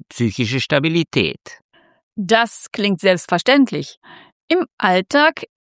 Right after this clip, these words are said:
Speaker 2: ist das oft nicht. Viele Betriebe kommen erst in Bewegung, wenn etwas passiert ist, wenn die Aufsicht kommt, wenn die Berufsgenossenschaft nachfragt,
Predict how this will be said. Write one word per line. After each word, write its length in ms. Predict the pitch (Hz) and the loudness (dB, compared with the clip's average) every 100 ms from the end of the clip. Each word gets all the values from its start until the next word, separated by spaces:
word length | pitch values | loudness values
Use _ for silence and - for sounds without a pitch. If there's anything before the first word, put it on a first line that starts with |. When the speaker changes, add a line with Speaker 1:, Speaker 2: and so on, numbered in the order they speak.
| _ - | _ -2
Speaker 2:
ist 260 | 381 - - | -2 -2 -2
das 220 | 294 285 | -2 2
oft 220 | 269 - 175 | 0 0 2
nicht. 420 | 165 156 - - _ - - _ - | 2 0 -8 -20 _ -20 -20 _ -6
Viele 320 | - 339 349 | 2 4 4
Betriebe 500 | 311 - 277 269 277 | 2 2 2 2 0
kommen 240 | 262 233 - - | 2 2 0 0
erst 240 | 208 - | -2 0
in 100 | 208 | 0
Bewegung, 640 | 196 175 208 220 226 214 | 2 2 2 2 2 2
wenn 140 | 247 247 | 2 0
etwas 260 | 226 294 | 0 0
passiert 480 | - 320 - 170 147 | 0 0 2 2 2
ist, 300 | 139 - - _ _ _ - - | -4 -6 -14 _ _ _ -12 0
wenn 120 | 196 | 4
die 140 | 196 - | 4 2
Aufsicht 460 | 339 - 160 - | 0 0 -6 -4
kommt, 340 | - 165 180 - _ - - - | -4 -4 -6 -14 _ -20 -18 -2
wenn 140 | 208 196 | 2 4
die 60 | |
Berufsgenossenschaft 1040 | 180 180 320 - 240 196 185 160 185 - | 2 2 0 -2 0 2 0 0 -2 -2
nachfragt, 720 | 208 247 269 - 156 151 - | 0 0 0 -2 0 -2 -4